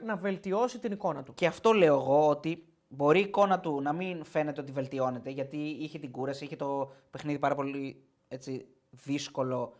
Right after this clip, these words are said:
Speaker 2: με τον Πανετολικό, γιατί τα χρειάστηκε στο πρώτο μήχρονο. Μετά έβγαλε, ε, τις φάσεις. Αλλά το ότι νικάει, τον βοηθάει στην ψυχολογία του. Το ότι δεν πηγαίνει από εδώ και από εκεί και δεν είναι καλός, αλλά νικάει.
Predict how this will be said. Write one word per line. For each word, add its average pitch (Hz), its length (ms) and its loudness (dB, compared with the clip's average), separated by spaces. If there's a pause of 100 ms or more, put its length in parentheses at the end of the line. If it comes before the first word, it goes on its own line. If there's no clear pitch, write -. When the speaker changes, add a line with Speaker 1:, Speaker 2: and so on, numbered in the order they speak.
(160)
Speaker 2:
με 127 100 -14
τον 127 100 -4
Πανετολικό, 123 440 -2
γιατί 147 160 -6
τα 147 60 -2
χρειάστηκε 135 480 -2
στο 127 120 -10
πρώτο 117 200 -8
μήχρονο. 120 420 -10
Μετά 135 280 -6
έβγαλε, 120 400 -6 (420)
ε, 113 560 -6 (800)
τις - 160 -16
φάσεις. - 440 -10 (520)
Αλλά 143 360 4 (960)
το 151 160 2
ότι 147 220 -2
νικάει, 151 680 6 (420)
τον 165 160 -2
βοηθάει 170 280 0
στην 170 140 -6
ψυχολογία 113 460 -10
του. - 100 -20 (840)
Το - 80 -6
ότι 151 120 -6
δεν 156 120 4
πηγαίνει 151 280 2
από 143 120 0
εδώ 143 100 0
και 139 60 -6
από 135 120 -2
εκεί 135 180 -10
και 139 160 -4
δεν 151 140 0
είναι 147 120 -2
καλός, 135 480 0
αλλά 131 180 2
νικάει. 120 440 -2